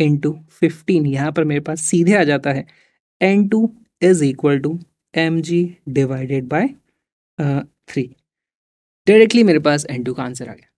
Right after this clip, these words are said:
Similarly, मैं एन वन भी कैलकुलेट कर सकता हूँ। अगर मुझे एन वन कैलकुलेट करना है, तो इस पॉइंट के about मुझे टॉर्क को बैलेंस करना चाहिए। यहाँ से अगर मैं टॉर्क बैलेंस करना जाऊँगा, तो मेरे को देखो क्या मिलता है, एम जी into ten should be equal to एन वन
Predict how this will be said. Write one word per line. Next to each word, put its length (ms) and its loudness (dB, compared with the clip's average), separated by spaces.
Similarly, 480 6
मैं 200 2
एन 180 6
वन 180 4
भी 160 6
कैलकुलेट 480 4
कर 100 4
सकता 300 -2
हूँ। 100 -6
अगर 180 4
मुझे 320 6
एन 160 4
वन 140 6
कैलकुलेट 420 2
करना 160 2
है, 60 0
तो 80 0
इस 120 2
पॉइंट 240 0
के 80 -4
about 240 -2
मुझे 160 0
टॉर्क 240 -2
को 80 -2
बैलेंस 280 0
करना 260 -2
चाहिए। 240 -4
यहाँ 260 4
से 140 2
अगर 160 4
मैं 120 6
टॉर्क 240 4
बैलेंस 300 4
करना 240 4
जाऊँगा, 340 2
तो 80 2
मेरे 180 6
को 180 2
देखो 200 4
क्या 160 2
मिलता 260 0
है, 140 -4
एम 260 6
जी 260 4
into 240 4
ten 240 0
should 280 2
be 140 8
equal 320 6
to 160 0
एन 220 4
वन 220 4